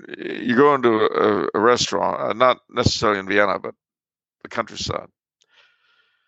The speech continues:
you see someone eating, you say, "Mahlzeit," which means mealtime. And the person answers back, "Mahlzeit." And you pass people on the street, you know, you say, "Grüß Gott," greet God.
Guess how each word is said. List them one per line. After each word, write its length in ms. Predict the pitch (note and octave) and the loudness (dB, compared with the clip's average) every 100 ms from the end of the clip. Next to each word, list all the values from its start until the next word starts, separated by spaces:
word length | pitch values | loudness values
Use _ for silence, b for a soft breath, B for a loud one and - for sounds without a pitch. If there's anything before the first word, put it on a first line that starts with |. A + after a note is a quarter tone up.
| _ | _
you 80 | - | -6
see 180 | - F3 | -4 0
someone 320 | - C#3+ C#3 | 2 2 4
eating, 260 | C#3 C#3 A2+ | 2 2 -2
you 60 | |
say, 220 | A2 B2 A2+ | -2 0 2
"Mahlzeit," 540 | C#3+ E3 - C3 B2+ - | 2 0 2 2 0 -4
which 200 | - - | -14 -14
means 220 | G2+ F2 | -12 -10
mealtime. 640 | A2+ A2 A#2 G2 G2+ - _ _ - | -8 -6 -6 -8 -8 -12 _ _ -16
And 120 | G2+ | -16
the 60 | |
person 360 | G2 G#2+ G2+ G#2+ | -8 -6 -6 -6
answers 340 | G#2+ G2+ G2+ G2+ | -6 -6 -10 -2
back, 240 | G#2 G2+ - | 0 0 0
"Mahlzeit." 480 | D3+ F#3 - B2+ B2 _ _ _ _ _ _ _ _ _ _ _ _ _ - | 0 2 2 2 0 _ _ _ _ _ _ _ _ _ _ _ _ _ -14
And 120 | F#3+ | -10
you 60 | |
pass 280 | D#3 E3+ C#3+ | 2 2 2
people 260 | - C#3+ B2+ | -2 -6 -2
on 120 | A#2 | -4
the 80 | A2+ | -4
street, 340 | - A2+ A2+ - - | -10 -8 -10 -14 -14
you 80 | |
know, 200 | G#2 G#2 | -8 -8
you 100 | C3+ | -8
say, 200 | B2 A#2 | -6 -6
"Grüß 300 | A2+ C3+ E3 | -4 -2 -2
Gott," 220 | - C3 - _ _ _ _ _ - | 2 2 0 _ _ _ _ _ -2
greet 220 | A2 - | -2 2
God. 360 | G#2+ F#2+ F2+ | 2 2 0